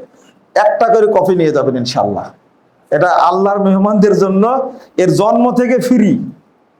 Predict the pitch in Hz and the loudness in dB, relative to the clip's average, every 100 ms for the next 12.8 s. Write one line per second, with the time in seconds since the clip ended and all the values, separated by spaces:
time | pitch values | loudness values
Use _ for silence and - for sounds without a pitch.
0 | _ _ _ _ - - - 202 147 165 | _ _ _ _ -18 -10 -6 -4 -2 0
1 | 190 208 214 277 233 185 247 170 85 - | 0 0 -2 0 0 0 0 0 -2 -10
2 | _ _ _ - 196 214 170 147 147 175 | _ _ _ -2 0 2 0 0 0 0
3 | 180 143 156 139 139 123 123 139 123 104 | 0 0 0 -2 0 -2 -2 -4 -6 -6
4 | 104 135 139 - _ - 143 156 147 117 | -6 -6 -6 -14 _ -6 -2 -2 0 -2
5 | 107 101 - _ _ _ _ 233 262 277 | -4 -6 -14 _ _ _ _ -4 -2 0
6 | 330 330 302 185 240 233 - 151 104 - | 0 0 0 0 0 0 0 0 0 -6
7 | - _ _ _ _ _ _ - 185 208 | -16 _ _ _ _ _ _ 0 2 4
8 | 262 262 277 311 302 302 302 294 285 269 | 2 2 0 0 0 0 0 0 0 0
9 | 269 254 233 - - 185 127 104 - - | 0 0 -2 -2 0 0 0 -6 -12 -20
10 | _ _ _ _ _ _ _ 170 160 180 | _ _ _ _ _ _ _ -2 0 0
11 | 208 247 214 247 247 240 233 247 240 208 | 0 0 2 2 0 -2 -2 0 0 0
12 | - - 196 196 269 285 277 | -2 -2 0 2 2 0 -4